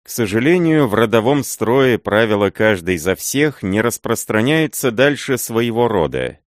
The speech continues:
Род не обязан делиться пищей с другими родами.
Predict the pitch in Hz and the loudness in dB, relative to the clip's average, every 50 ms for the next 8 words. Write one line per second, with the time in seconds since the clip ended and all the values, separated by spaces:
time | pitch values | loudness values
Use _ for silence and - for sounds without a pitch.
0 | _ - 95 85 95 120 156 175 185 - - 98 87 85 87 85 73 80 110 127 | _ -10 -6 -2 0 2 2 2 2 0 -2 -2 0 2 2 2 2 2 2 2
1 | 113 101 104 90 76 67 82 80 85 92 85 - - - 87 78 - 101 107 113 | 2 2 0 -2 0 -2 -2 -2 -2 -4 -4 -6 -6 -6 -6 -6 -6 -4 -6 -4
2 | - - - 101 92 87 78 71 73 87 92 85 73 80 87 92 92 87 87 87 | -6 -6 -6 -6 -6 -6 -6 -6 -6 -6 -6 -4 -4 -4 -4 -2 0 0 0 0
3 | 78 78 82 82 80 76 73 71 67 | 2 2 0 0 0 -2 -4 -6 -8